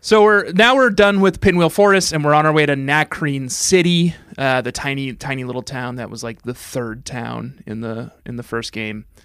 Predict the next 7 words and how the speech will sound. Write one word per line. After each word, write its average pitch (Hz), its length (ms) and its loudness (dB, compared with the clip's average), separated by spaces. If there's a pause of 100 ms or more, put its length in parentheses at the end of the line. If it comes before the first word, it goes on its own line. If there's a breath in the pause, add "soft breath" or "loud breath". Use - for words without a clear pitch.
(360 soft breath)
Um, 127 400 -2 (180)
Nakreen 196 680 2 (360)
City 156 560 0
has 135 640 -2 (100)
the 127 640 -8 (120)
Nakreen 160 540 0
Museum. 127 760 -4